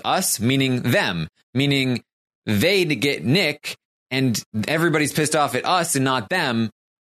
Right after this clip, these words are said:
Uh, <laughs> no, <laughs> that's so dumb. Who could have possibly come up with such a terrible plan?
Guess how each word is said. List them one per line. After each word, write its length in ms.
Uh, 400
<laughs> 60
no, 460
<laughs> 120
that's 320
so 380
dumb. 360
Who 180
could 160
have 180
possibly 500
come 160
up 160
with 100
such 180
a 60
terrible 380
plan? 460